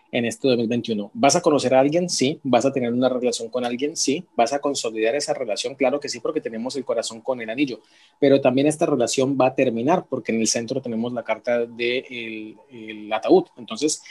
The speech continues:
yo siento que realmente vas a encontrar el amor en el dos mil veintiuno, pero así como lo vas a encontrar en dos mil veintiuno, también lo vas a perder en dos mil veintiuno. Entonces,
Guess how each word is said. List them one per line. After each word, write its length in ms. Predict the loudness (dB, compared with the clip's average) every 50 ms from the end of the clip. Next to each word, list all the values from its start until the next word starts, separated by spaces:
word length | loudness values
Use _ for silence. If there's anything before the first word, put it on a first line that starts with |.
| -20 -20 _ -4
yo 180 | 2 2 4
siento 280 | 6 4 4 4 4 2
que 80 | 2
realmente 360 | 2 2 4 2 2 0 0 2
vas 220 | 2 2 2 0
a 20 |
encontrar 460 | -2 0 -2 -2 -2 -2 -2 -2 0 4
el 80 | 4 4
amor 220 | 4 4 4 2
en 60 | 2 2
el 80 | 4
dos 80 | 4 4
mil 100 | 4 6
veintiuno, 420 | 4 4 4 6 4 6 4 2 2
pero 140 | 0 0
así 160 | 0 -2 -4 -6
como 200 | -6 -4 -2 0
lo 80 | 2
vas 180 | 2 2 2 -2
a 20 | -6
encontrar 420 | -8 -10 -12 -6 -2 2 2 2
en 100 | 2 2
dos 80 | 0 -2
mil 120 | -4 -4
veintiuno, 500 | -8 -8 -2 0 0 0 0 -2 -8 -10 _ _ _ -2
también 340 | 0 0 2 0 0 2
lo 100 | 4 4
vas 180 | 4 4 4 0
a 80 | -4 -8
perder 300 | -10 -8 -6 -4 -4 -4
en 100 | -4 -4
dos 120 | -6 -6
mil 140 | -6 -6 -8
veintiuno. 340 | -8 -10 -10 -8 -10 -10 -10
Entonces, 460 | -10 -10 -4 2 2 2 2 0